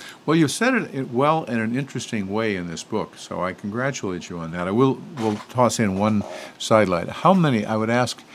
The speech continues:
everybody, you and everybody listening to this, how many times, if you were above the age of fifty, that your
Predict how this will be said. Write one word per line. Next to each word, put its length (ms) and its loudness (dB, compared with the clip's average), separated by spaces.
everybody, 580 6
you 440 6
and 100 4
everybody 480 2
listening 460 -2
to 80 -6
this, 300 -8
how 400 4
many 300 4
times, 640 -2
if 220 -2
you 120 6
were 200 6
above 720 0
the 140 0
age 340 -2
of 100 -8
fifty, 540 -6
that 280 -4
your 460 6